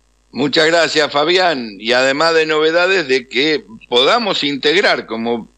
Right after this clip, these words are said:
acá aparecen soluciones en, enseguida con el tema de la integración. No sucede entre los países porque la presión de los sectores privatizados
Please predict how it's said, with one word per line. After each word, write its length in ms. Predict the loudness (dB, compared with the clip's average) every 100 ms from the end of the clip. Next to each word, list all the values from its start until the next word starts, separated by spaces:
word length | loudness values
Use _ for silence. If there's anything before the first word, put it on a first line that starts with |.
| _
acá 320 | -4 0 0 0
aparecen 480 | -2 0 -2 -2 -2
soluciones 600 | 0 -2 0 -2 0 -2 -4 -12 -4
en, 280 | -2 -4 -8
enseguida 640 | -6 -2 -2 0 0 0 -2
con 160 | -2
el 140 | -2 0
tema 240 | 0 0
de 120 | 0
la 120 | -2
integración. 800 | -4 -2 0 0 0 -2 -2 -4 -10 _ _
No 260 | -2 0 0
sucede 560 | 0 0 0 2 2 0
entre 240 | -2 -2
los 140 | -2
países 580 | 0 -2 -2 -4 -4 -4 -6 -20 _
porque 340 | -2 -2 0 0
la 180 | 0
presión 520 | 0 0 0 0 0 0
de 100 | -2
los 140 | -2
sectores 420 | -4 -2 0 0
privatizados 1120 | -2 0 0 0 -4 -4 0 0 0 -2 -6